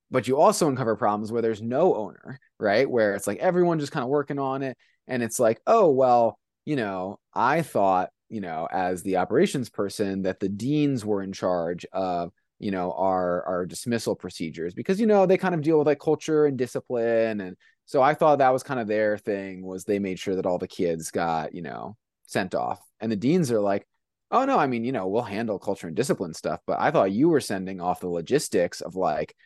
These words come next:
you know, how we do bus dismissal and how we make sure kids get picked up."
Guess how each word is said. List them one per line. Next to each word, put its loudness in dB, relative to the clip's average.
you -2
know, 0
how 0
we 2
do 2
bus 2
dismissal -2
and -8
how -6
we -4
make 0
sure -2
kids 0
get 2
picked -2
up." 2